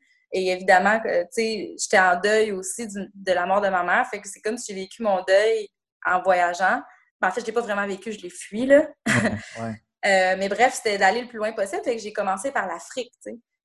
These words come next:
Speaker 1: J'ai été en Afrique, en Inde, en Asie, Australie, Nouvelle-Zélande, Japon et Chine, puis je suis revenue au Canada, j'ai traversé le Canada.
Speaker 2: Wow.
Speaker 1: Et, euh,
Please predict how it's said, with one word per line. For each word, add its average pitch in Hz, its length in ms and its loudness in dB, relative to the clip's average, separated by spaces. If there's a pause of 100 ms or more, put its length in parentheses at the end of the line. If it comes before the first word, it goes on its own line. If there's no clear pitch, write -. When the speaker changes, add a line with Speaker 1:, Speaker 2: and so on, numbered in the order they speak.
Speaker 1:
J'ai 196 80 -10
été 190 100 -4
en 190 100 2
Afrique, 214 360 -4
en 185 220 -4
Inde, 220 260 0
en 180 180 0
Asie, 185 380 -6
Australie, 196 320 -6
Nouvelle-Zélande, 196 640 -2
Japon 214 360 -2
et 196 100 -6
Chine, 254 340 -2 (140)
puis - 80 -16
je - 20 -12
suis 220 100 -10
revenue 202 260 0
au 214 40 -8
Canada, 185 380 0
j'ai 262 100 -4
traversé 190 460 -4
le 208 60 -10
Canada. 180 520 -2 (720)
Speaker 2:
Wow. 98 120 -6 (260)
Speaker 1:
Et, 190 240 4
euh, 170 240 6